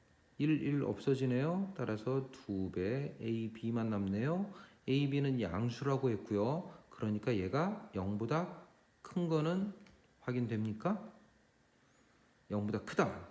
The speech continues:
뺐는데 영보다 크다. 기업번 성립합니다.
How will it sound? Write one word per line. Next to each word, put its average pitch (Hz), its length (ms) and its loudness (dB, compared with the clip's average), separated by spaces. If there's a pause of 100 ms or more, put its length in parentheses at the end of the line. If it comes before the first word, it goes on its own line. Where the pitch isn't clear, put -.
(140)
뺐는데 185 640 4
영보다 127 380 2
크다. 175 440 0 (1300)
기업번 113 360 -4
성립합니다. 120 680 -6